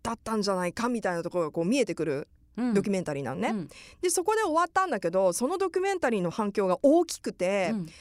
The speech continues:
Speaker 1: あの、彼はじゃあ間違ってると。
Speaker 2: うん、
Speaker 1: ね、
Speaker 2: うん。
Speaker 1: あの、冤罪なんじゃないかっていうことで、
Speaker 2: うん、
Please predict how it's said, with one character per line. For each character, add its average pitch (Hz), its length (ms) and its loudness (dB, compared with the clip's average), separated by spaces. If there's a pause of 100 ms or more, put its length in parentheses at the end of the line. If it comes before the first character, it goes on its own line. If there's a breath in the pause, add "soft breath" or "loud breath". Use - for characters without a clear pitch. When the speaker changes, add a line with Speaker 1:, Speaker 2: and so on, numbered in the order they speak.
(200 loud breath)
Speaker 1:
あ 190 160 -2
の、 175 400 -2
彼 392 260 0
は 233 160 2
じ 190 80 -4
ゃ 175 60 0
あ - 20 -4
間 170 140 -2
違 - 20 -2 (240)
っ - 20 -2
て 392 120 0
る 214 100 0
と。 107 200 -2 (200)
Speaker 2:
う 214 40 4
ん、 - 20 6
Speaker 1:
ね、 202 280 2
Speaker 2:
う 185 40 -10
ん。 180 140 -6
Speaker 1:
あ 185 120 0
の、 160 380 0
冤 311 160 0
罪 403 180 0
な 415 120 0
ん 370 40 -2
じ 311 60 -4
ゃ 269 40 0
な 202 120 -2
い 180 40 -6
か 165 100 -4
っ 156 40 -6
て 175 140 -4
い - 20 0
う 202 60 -2
こ 208 100 -2
と 170 100 -4
で、 165 320 -2
Speaker 2:
う 202 40 -10
ん、 185 200 -10